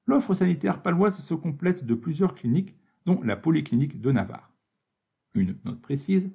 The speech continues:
la Polyclinique Marzé, située boulevard Alsace-Lorraine,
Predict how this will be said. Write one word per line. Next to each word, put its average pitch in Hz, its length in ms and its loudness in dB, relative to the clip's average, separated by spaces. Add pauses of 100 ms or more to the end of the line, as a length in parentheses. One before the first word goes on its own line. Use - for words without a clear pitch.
(340)
la 107 120 -4
Polyclinique 160 720 0
Marzé, 113 540 -2
située 127 340 -8
boulevard 120 540 -4
Alsace-Lorraine, 110 800 -2